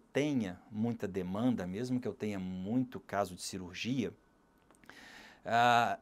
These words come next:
a impressora três D, ela só vai servir pra mim se eu tiver tempo pra planejar meus casos, se eu tiver um software de planejamento, tiver toda essa, toda, todos esses equipamentos. No meu caso, eu não tenho isso.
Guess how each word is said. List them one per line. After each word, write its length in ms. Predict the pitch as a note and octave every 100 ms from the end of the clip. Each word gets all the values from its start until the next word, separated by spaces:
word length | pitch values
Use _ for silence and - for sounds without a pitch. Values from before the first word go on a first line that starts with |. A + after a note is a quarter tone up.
| -
a 80 | A#2+
impressora 460 | B2+ D3+ - F3
três 340 | E3+ D3+ C3+ G#2
D, 140 | C3+
ela 180 | E3 C#3+
só 160 | - C#3
vai 160 | D3+
servir 520 | - - C#3+ A2+ D3
pra 220 | D3+ C#3+ A#2+
mim 300 | A#2 F3 E3+
se 440 | - - - D#3
eu 280 | D3 E3 G#3 - - - - - - _ _ _ _ _
tiver 300 | - C#3+ D#3+
tempo 560 | - - E3 G3 A3 A3+
pra 140 | G3
planejar 520 | G3 G3 G3+ F#3 F3
meus 280 | F#3+ A#3+ B3
casos, 460 | - G#3+ F#3 A2+ -
se 60 |
eu 40 | A#2
tiver 220 | A2+ C3+
um 80 | C#3+
software 480 | - C#3+ D3 -
de 120 | A#2 A#2
planejamento, 880 | A#2 A#2 A2 G2+ F#2 A2 C3+ A2 A2
tiver 240 | G#2 A#2
toda 220 | A2+ C3+
essa, 400 | D#3+ - F3 A#2+
toda, 320 | B2 C3 D3+ D#3+ B2
todos 220 | C3+ C#3+
esses 140 | D#3+
equipamentos. 800 | E3+ F#3+ F#3 A3 D3 F#2+ - - _ - - - - - -
No 180 | B2+ G3
meu 200 | E4 B3+
caso, 420 | - C3+ G#3+ G3
eu 40 | A2+
não 140 | E3
tenho 360 | C#4+ B3+ D4 G3+
isso. 340 | B2+ - -